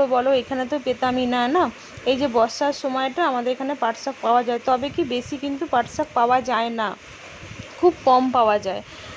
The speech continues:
তারপর দেখো আমার হাজব্যান্ডও নিয়ে এসেছিলো, আমি তো খুব খুশি হয়ে গেলাম। আর দেখো এখানে বেসন, লবণ আর লঙ্কা গুঁড়ো দিয়ে দেখো আর একটু চিনি দিয়েছিলাম, দিয়ে ভালো করে মাখিয়ে নিচ্ছি। আর কিন্তু এখানে আমি জলটা দেবো না, ঠিক আছে?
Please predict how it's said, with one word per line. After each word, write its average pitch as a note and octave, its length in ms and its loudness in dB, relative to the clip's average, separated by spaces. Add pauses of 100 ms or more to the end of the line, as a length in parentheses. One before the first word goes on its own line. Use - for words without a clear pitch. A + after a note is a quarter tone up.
তারপর B3+ 260 0
দেখো C4 180 -2
আমার B3+ 200 -2
হাজব্যান্ডও B3 460 -2
নিয়ে B3+ 280 0
এসেছিলো, C4+ 360 -6
আমি A#3 180 -4
তো B3 160 -6
খুব C#4 160 -8
খুশি C4 260 -8
হয়ে C4 160 4
গেলাম। C4+ 280 0
আর A#3 220 -2
দেখো B3 160 -2
এখানে C4 280 -4
বেসন, A#3 460 -2 (160)
লবণ A#3 400 0 (480)
আর A#3+ 200 4
লঙ্কা A#3 420 0
গুঁড়ো C4 300 2 (400)
দিয়ে A#3+ 220 0
দেখো A#3+ 300 0
আর B3+ 160 4
একটু B3 220 -2
চিনি B3+ 280 0
দিয়েছিলাম, A#3+ 540 0
দিয়ে A#3+ 200 0
ভালো A3+ 280 -2
করে B3+ 220 2 (420)
মাখিয়ে C4+ 380 2
নিচ্ছি। A#3+ 320 0
আর A3+ 140 2
কিন্তু B3+ 240 -2
এখানে B3+ 320 0
আমি D4 100 2 (120)
জলটা A#3 420 2 (460)
দেবো B3+ 280 0
না, A3 160 0
ঠিক D4+ 200 -4
আছে? D#4+ 220 2